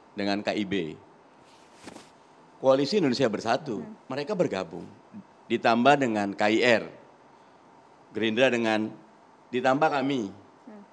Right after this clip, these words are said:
Speaker 1: Ditambah ini sebuah proses yang memang pelan, tapi pasti, dan ini menunjukkan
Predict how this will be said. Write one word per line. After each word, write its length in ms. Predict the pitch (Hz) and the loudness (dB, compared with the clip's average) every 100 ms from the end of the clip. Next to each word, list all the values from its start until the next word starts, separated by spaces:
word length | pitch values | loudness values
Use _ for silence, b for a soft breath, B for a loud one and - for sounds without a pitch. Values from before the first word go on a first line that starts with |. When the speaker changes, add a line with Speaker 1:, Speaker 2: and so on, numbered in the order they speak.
| - | -8
Speaker 1:
Ditambah 640 | 131 143 170 190 196 - | 0 4 4 4 0 -2
ini 400 | 254 247 214 175 | -4 -2 -2 -2
sebuah 640 | 247 - 214 170 208 202 - | -2 -2 -4 -2 -2 -2 0
proses 680 | 185 135 - - 247 - - | 4 4 2 -2 -2 -4 -2
yang 240 | 226 214 208 | 4 4 4
memang 380 | 214 233 233 | -2 0 -2
pelan, 720 | - 214 190 147 107 117 208 - B B B | -2 2 2 4 4 4 2 -10 B B B
tapi 320 | 214 208 269 | -2 -2 -2
pasti, 580 | 269 208 160 - 135 202 | 0 0 0 -4 -4 4
dan 220 | 196 208 | 6 6
ini 240 | 247 262 | 4 2
menunjukkan 1040 | 247 254 269 240 190 254 - - 180 156 | 2 2 0 -2 -2 -4 -4 -2 -2 0